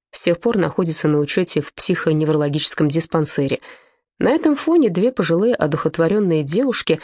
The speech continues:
что никогда не пукают и не пропускают ни одного вернисажа, казались необыкновенно убедительно нормальными. Они точно были не из общежития литературного института имени Горького. Огарёв вдруг пожалел, что и сам пришёл.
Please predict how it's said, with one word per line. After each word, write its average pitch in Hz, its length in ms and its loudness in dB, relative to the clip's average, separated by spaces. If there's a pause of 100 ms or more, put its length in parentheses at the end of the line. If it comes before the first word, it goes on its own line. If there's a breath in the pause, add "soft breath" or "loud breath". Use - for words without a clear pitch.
(240 loud breath)
что - 220 0
никогда 175 440 2
не 165 180 2
пукают 165 560 -2
и 147 80 2
не 147 100 0
пропускают 214 600 -2
ни 151 80 2
одного 151 280 0
вернисажа, 160 720 0 (380 loud breath)
казались 254 500 0
необыкновенно 180 840 2
убедительно 180 680 0
нормальными. 139 760 -2 (460)
Они 269 220 2
точно 269 460 0
были 139 200 0
не 151 200 2
из 143 80 0
общежития 151 580 -2
литературного 147 640 0
института 170 520 0
имени 151 240 2
Горького. 147 480 0 (420 loud breath)
Огарёв 277 400 2
вдруг 208 240 -2
пожалел, 196 500 0
что - 280 0
и 196 60 0
сам 139 280 -2
пришёл. - 460 -4